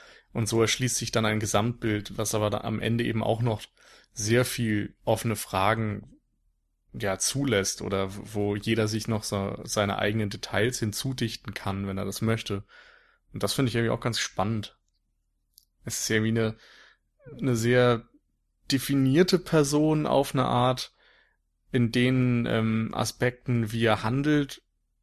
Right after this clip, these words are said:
und so vielleicht, was so die, die, die Wertvorstellung angeht, dass dort es i-, sich nicht um einen strahlenden Helden handelt, aber eben auch keinen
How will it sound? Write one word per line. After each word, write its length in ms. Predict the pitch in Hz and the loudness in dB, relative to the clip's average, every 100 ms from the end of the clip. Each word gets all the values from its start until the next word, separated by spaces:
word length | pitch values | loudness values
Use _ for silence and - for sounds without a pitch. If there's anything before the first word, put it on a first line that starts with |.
| _ | _
und 480 | - 113 110 - - _ _ _ - | -2 0 0 -4 -16 _ _ _ -6
so 180 | 123 117 | -4 -2
vielleicht, 460 | - 127 113 110 - | -4 2 2 2 0
was 180 | 113 - | -2 0
so 140 | 113 | -2
die, 240 | 104 107 | -2 -4
die, 400 | 104 104 101 101 | -2 -2 -2 -2
die 200 | 101 104 107 | -4 -2 2
Wertvorstellung 720 | 147 - 156 - 147 151 147 | 2 2 -2 0 0 0 -2
angeht, 400 | 147 156 175 120 | -2 0 0 0
dass 160 | 113 | -4
dort 220 | 113 104 - - - - _ _ - | -2 -4 -4 -20 -20 -20 _ _ -8
es 180 | - | -4
i-, 140 | - 117 | -2 -2
sich 240 | 110 110 | -2 0
nicht 220 | 123 175 | 2 4
um 120 | 180 147 | 4 2
einen 140 | 139 | 0
strahlenden 560 | 127 123 117 135 135 127 | 0 0 2 4 4 2
Helden 460 | 123 127 131 120 | 4 4 4 0
handelt, 440 | 120 123 123 123 - | 2 2 2 2 -2
aber 480 | 110 110 107 107 - | -2 0 0 -2 -6
eben 200 | 107 113 | -6 -2
auch 200 | 110 - | -2 -2
keinen 440 | 113 107 107 - | -2 -2 -4 -10